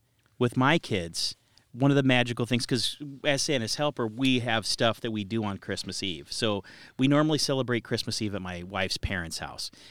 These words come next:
And, um, but I have a standing one o'clock appointment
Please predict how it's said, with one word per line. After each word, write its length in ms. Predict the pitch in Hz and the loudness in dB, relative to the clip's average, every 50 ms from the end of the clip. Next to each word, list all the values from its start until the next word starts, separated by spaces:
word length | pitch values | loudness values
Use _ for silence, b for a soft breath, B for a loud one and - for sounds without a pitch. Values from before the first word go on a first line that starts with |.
| B B B B B B | B B B B B B
And, 480 | - 110 107 104 101 98 95 92 - - - | -4 -4 -2 -2 -4 -4 -6 -8 -10 -10 -6
um, 440 | 110 110 107 101 92 90 85 80 76 _ _ _ _ _ _ _ _ _ _ _ _ _ _ _ _ _ | -4 -2 -2 -2 -2 -4 -6 -8 -12 _ _ _ _ _ _ _ _ _ _ _ _ _ _ _ _ _
but 180 | - 120 131 127 | -4 0 2 2
I 100 | 120 117 | 2 2
have 380 | 113 120 117 117 117 110 98 - | 2 2 2 2 2 2 -2 -4
a 220 | - 110 110 107 104 | -4 -2 -2 -2 -2
standing 440 | - - - 135 131 127 127 123 113 | -2 -2 0 0 2 2 2 0 2
one 160 | 113 117 117 | 2 2 0
o'clock 300 | 113 - - 117 110 - | 0 0 0 -2 -2 -2
appointment 460 | 123 110 - 117 110 110 107 107 107 | -4 -4 -2 -2 -2 -2 -2 -4 -6